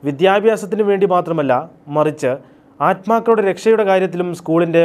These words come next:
മത്സരബുദ്ധി പ്രകടമാണെന്ന് സ്കൂളിലെ ക്യാമ്പസ് മിനിസ്ട്രിയുടെ ഡയറക്ടറും Let Beauty Speak എന്ന പുസ്തകത്തിൻ്റെ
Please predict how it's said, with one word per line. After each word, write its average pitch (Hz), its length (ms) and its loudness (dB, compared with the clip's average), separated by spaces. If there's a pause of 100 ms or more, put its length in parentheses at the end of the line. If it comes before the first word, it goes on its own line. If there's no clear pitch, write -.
മത്സരബുദ്ധി 160 580 -2
പ്രകടമാണെന്ന് 143 600 0 (480)
സ്കൂളിലെ 156 380 2 (200)
ക്യാമ്പസ് 190 460 0
മിനിസ്ട്രിയുടെ 170 540 -2
ഡയറക്ടറും 151 400 -2 (600)
Let 190 220 0
Beauty 208 280 -2 (100)
Speak 202 260 -4 (100)
എന്ന 175 200 -2
പുസ്തകത്തിൻ്റെ 180 480 -2